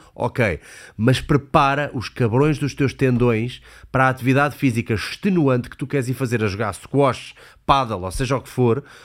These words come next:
porque tu vais necessitar de músculos e de fibras rápidas responsivas para conseguir dar conta do recado. Porque é diversão. É essa, é para isso que nós cá estamos também, se nós gostamos de jogar pádel, ou seja o que for.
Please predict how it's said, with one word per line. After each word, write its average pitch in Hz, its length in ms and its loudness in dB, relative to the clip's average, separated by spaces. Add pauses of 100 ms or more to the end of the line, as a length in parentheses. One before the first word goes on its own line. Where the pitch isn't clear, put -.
(100)
porque 135 200 -2
tu 160 100 2
vais 147 340 0
necessitar 139 960 -2 (500)
de 101 200 0
músculos 143 560 2
e 117 40 2
de 101 80 -10
fibras 139 320 0
rápidas 135 480 -2
responsivas 131 920 -2
para 147 160 -8
conseguir 147 400 -4
dar 147 180 0
conta 160 280 -4
do 156 80 -6
recado. 143 400 -2 (640)
Porque 220 240 2
é 220 40 4
diversão. 208 600 -2 (580)
É - 80 -2
essa, 185 220 0
é 180 180 0
para 175 160 0
isso 190 160 -2
que 170 80 -8
nós 175 200 0
cá 165 140 0
estamos 156 360 -2
também, 156 240 0
se 151 120 -10
nós 143 200 0
gostamos 143 380 -2
de 95 60 -12
jogar 120 200 2
pádel, 113 360 0
ou 92 220 -4
seja 113 240 -2
o 113 40 0
que - 60 -18
for. 104 360 0